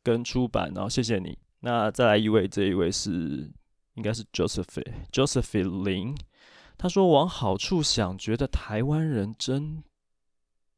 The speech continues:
觉得台湾人真是太爱看书了，才会让书展变成防疫破口，哈？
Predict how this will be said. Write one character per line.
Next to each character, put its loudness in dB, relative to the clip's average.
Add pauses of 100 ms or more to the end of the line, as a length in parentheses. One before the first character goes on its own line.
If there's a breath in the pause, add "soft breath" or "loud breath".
(200)
觉 -2
得 2
台 2
湾 4
人 4
真 2
是 -2
太 0
爱 4
看 2
书 4
了， 6 (760)
才 4
会 10
让 8
书 4
展 4
变 4
成 6
防 6
疫 6
破 8
口， 6
哈？ 6